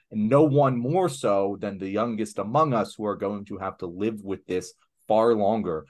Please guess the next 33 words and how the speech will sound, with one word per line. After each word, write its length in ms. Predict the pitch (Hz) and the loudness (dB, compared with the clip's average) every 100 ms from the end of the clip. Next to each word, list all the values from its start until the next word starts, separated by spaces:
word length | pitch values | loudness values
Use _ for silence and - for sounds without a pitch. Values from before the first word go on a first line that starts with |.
| _ - | _ -12
than 100 | 92 | -8
the 80 | 87 | -6
people 380 | 113 110 101 | -6 -2 -4
who 140 | 87 95 | -2 -2
are 140 | 90 | -2
making 400 | 85 90 - 87 | -2 -8 -8 -6
our 160 | 80 78 | -6 -4
laws 400 | 87 98 90 - | 0 2 2 -4
right 220 | 73 57 | -10 -8
now. 240 | 57 - _ _ _ - | -14 -16 _ _ _ -8
And 200 | 95 90 | -6 -2
that 180 | 95 98 | -2 -2
is 180 | 90 | -4
a, 160 | 98 92 | -2 -2
you 400 | 87 82 69 85 | -2 -6 -10 -10
know, 80 | 80 | -10
if 160 | 80 | -12
you 140 | 87 101 | -10 -2
look 340 | 117 135 135 - _ | 0 0 -2 -16 _
at 280 | 104 98 - | -4 -4 -8
public 280 | - 110 101 | -8 -4 -4
opinion 300 | 98 104 104 | -4 -4 -2
polling 300 | 101 92 87 | -2 -4 -4
on 80 | 85 | -2
all 260 | 101 117 95 | 2 4 2
of 80 | |
this, 200 | 80 - _ _ | -2 -10 _ _
it 160 | 101 98 | -6 -6
is 160 | 85 71 | -8 -6
deeply 400 | 113 110 113 101 | -4 -4 -4 -4
divided 460 | 90 95 98 98 | 0 0 0 -2
by 120 | 92 | -4
generation 760 | 90 95 90 92 107 139 131 | -4 -8 -4 -4 -4 -4 -6